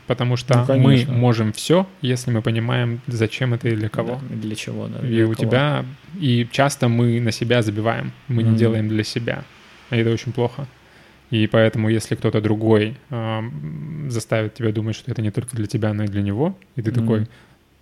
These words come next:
Speaker 1: «Для другого я, типа, буду делать, для себя нет, ну, хотя бы для другого». И потом ты, типа, поймешь, что
Speaker 2: Ну
Speaker 1: это
Speaker 2: да.
Speaker 1: для тебя, и вся такая хрень, бла-бла-бла. Короче,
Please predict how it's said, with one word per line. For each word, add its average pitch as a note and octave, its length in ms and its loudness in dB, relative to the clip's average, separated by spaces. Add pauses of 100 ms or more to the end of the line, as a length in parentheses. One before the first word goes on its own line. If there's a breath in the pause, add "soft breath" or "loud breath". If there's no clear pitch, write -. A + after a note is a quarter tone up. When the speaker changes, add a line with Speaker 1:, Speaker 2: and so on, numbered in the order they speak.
(180)
Speaker 1:
«Для A#2+ 220 0
другого A2+ 400 4
я, A2 120 6
типа, B2 420 -2 (360)
буду A2 300 -2
делать, A#2+ 220 -4
для A2+ 100 -4
себя B2 260 -4
нет, B2 300 -4
ну, B2+ 200 -4
хотя A#2+ 260 -6
бы A#2 120 -4
для A2+ 100 -6
другого». A#2+ 460 -6
И A#2+ 120 -6
потом A#2 300 -4
ты, - 80 -18
типа, - 200 -12
поймешь, A2 360 -6
что - 160 -6
Speaker 2:
Ну A#2+ 120 -4
Speaker 1:
это C3+ 100 -4
Speaker 2:
да. A#2 60 -6
Speaker 1:
для G2+ 120 -6
тебя, - 340 -8
и - 20 -10
вся - 120 -14 (220)
такая B2 240 -10
хрень, C#3 220 -6 (760 loud breath)
бла-бла-бла. A#2+ 640 -4
Короче, C3 560 -2